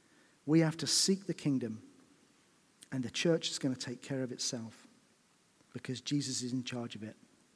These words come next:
And as he said to Peter, "I'm gonna build it, and the gates of hell are not gonna prevail against it."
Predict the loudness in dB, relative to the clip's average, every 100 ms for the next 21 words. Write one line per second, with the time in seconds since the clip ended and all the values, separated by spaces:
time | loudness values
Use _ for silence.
0 | _ _ _ -20 -16 -6 -4 -2 -2 4
1 | 2 2 -2 -2 0 -2 -2 -10 -20 -20
2 | -20 -20 -20 _ -20 _ -4 0 2 2
3 | 8 10 10 6 2 -2 0 -2 -2 -4
4 | -4 -4 -2 -2 -4 -6 -8 -8 -6 -6
5 | -6 -8 -14 -10 -8 -8 -8 -10